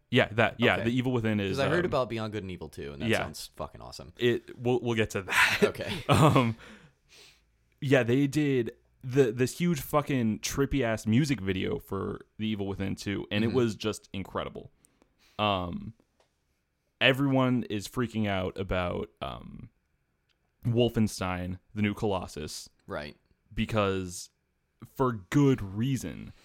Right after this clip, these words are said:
Speaker 1: they're taking this series in such a new direction, it looks like.
Speaker 2: Mm-hmm.
Speaker 1: They're taking it less seriously. And a game like this can really benefit from that.
Speaker 2: Yeah, um, like,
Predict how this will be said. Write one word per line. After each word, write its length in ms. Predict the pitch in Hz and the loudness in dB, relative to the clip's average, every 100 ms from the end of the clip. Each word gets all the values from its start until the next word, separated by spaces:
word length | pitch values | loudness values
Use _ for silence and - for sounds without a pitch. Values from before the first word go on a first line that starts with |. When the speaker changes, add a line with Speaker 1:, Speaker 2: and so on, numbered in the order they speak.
| _ - | _ -10
Speaker 1:
they're 420 | 113 127 123 123 | 0 2 2 0
taking 640 | - - 147 160 139 110 101 | -4 -6 -4 0 0 0 -2
this 180 | 139 143 | -4 -4
series 540 | - 113 104 101 101 | -4 -4 -4 -4 -4
in 100 | 104 | -4
such 240 | 101 113 110 | -4 -4 0
a 40 | |
new 400 | 101 98 110 120 | 0 2 2 2
direction, 520 | 98 95 101 - 143 | 0 -4 -4 -4 -2
it 100 | 151 | -2
looks 220 | 131 139 151 | -4 -6 -8
like. 320 | 151 151 - 123 | -8 -8 -12 -14
Speaker 2:
Mm-hmm. 280 | 107 95 | -10 -4
Speaker 1:
They're 120 | 117 131 | 0 -2
taking 480 | - - 165 156 | -4 -2 0 2
it 120 | 131 - | 0 0
less 280 | 120 127 | 0 0
seriously. 960 | - - 135 143 123 73 - - - - _ _ _ _ - | -2 -6 0 2 2 -2 -8 -14 -16 -18 _ _ _ _ -2
And 580 | 113 110 107 104 95 - _ _ _ _ _ _ _ _ | 0 2 2 0 -2 -8 _ _ _ _ _ _ _ _
a 80 | 143 | -4
game 300 | 135 147 156 | 0 0 2
like 280 | 147 131 95 | 0 -2 -4
this 240 | 104 110 | -4 -4
can 200 | - 110 | -4 -4
really 460 | 107 95 110 117 110 | -2 -2 -2 0 -2
benefit 460 | 98 95 92 - - | -2 -6 -8 -12 -14
from 180 | 80 | -14
that. 240 | 67 65 - - _ | -14 -14 -18 -20 _
Speaker 2:
Yeah, 220 | - 226 214 | -4 -2 -2
um, 300 | - 156 151 - - | -2 -4 -6 -14 -4
like, 260 | 160 156 | -4 -4